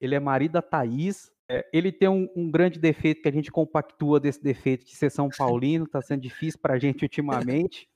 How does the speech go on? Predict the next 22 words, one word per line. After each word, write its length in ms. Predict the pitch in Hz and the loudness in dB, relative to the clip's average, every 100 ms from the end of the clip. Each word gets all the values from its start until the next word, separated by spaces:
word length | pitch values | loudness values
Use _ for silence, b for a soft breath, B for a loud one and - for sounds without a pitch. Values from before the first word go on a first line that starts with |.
| - | 0
Ele 240 | 196 240 | 4 4
se 220 | 254 247 180 | 2 0 0
diz 260 | 175 214 | -2 -2
um 100 | 220 | 0
jogador 640 | 208 208 202 175 190 196 - - | 2 2 2 2 4 4 0 -8
mediano 920 | 156 160 185 247 277 233 196 196 240 | -6 -2 0 0 -2 0 0 2 0
de 100 | 202 | -2
canastra 800 | - 180 135 139 - - - 220 - - | -4 -4 -2 0 -2 -4 -2 -2 -4 -4
e 60 | |
um 160 | 226 175 | -2 -2
bom 300 | 131 226 262 | 2 2 4
jogador 400 | 240 226 208 214 | 2 2 2 2
de 100 | 220 | 0
croco, 540 | - - 123 208 107 - | 0 2 2 -2 -12 -14
<laughs> 80 | _ | _
que 100 | - | -16
também 260 | 339 311 294 | -8 -2 0
a 40 | |
gente 220 | 262 - | -2 -6
tem 160 | - 247 | -4 -4
dúvida, 440 | 156 131 117 117 | 2 2 2 -2
né? 180 | 117 151 | -2 -4